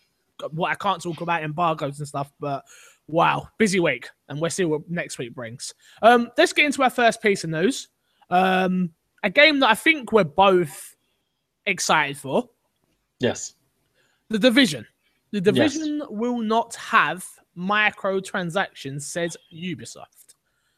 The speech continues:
Speaker 1: Now, this is a win for everybody, in my opinion. For someone who doesn't like to, I like to pay sixty, whatever I'm paying for the game, fifty-five pounds, sixty pounds for the game. That's my game. Don't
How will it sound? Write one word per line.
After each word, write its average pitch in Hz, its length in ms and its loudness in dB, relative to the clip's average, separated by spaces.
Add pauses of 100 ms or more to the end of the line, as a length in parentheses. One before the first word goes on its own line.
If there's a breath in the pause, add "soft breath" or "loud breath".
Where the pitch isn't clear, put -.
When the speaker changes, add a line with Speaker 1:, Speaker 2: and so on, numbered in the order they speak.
(100)
Speaker 1:
Now, 196 380 4 (400)
this 233 160 -2
is 233 100 2
a 214 60 6
win 208 300 6
for 190 160 4
everybody, 160 440 2
in 143 80 -4
my 165 240 -2
opinion. 123 480 -12 (200 soft breath)
For 165 100 -6
someone 233 280 4
who 220 100 4
doesn't 180 360 0
like 180 360 -2
to, 170 380 -4
I 196 100 2
like 208 220 4
to 160 100 -8
pay 180 340 -4
sixty, 202 640 -6 (260)
whatever 156 300 -6
I'm 143 100 -8
paying 147 180 -8
for - 100 -16
the 120 60 -14
game, 123 260 -10 (220 soft breath)
fifty-five 180 440 0
pounds, 151 220 -6
sixty 151 240 -10
pounds 151 240 -4
for 147 80 -12
the 135 80 -12
game. 143 380 -4 (380)
That's 180 260 2
my 170 160 0
game. 131 440 -6
Don't 190 360 -2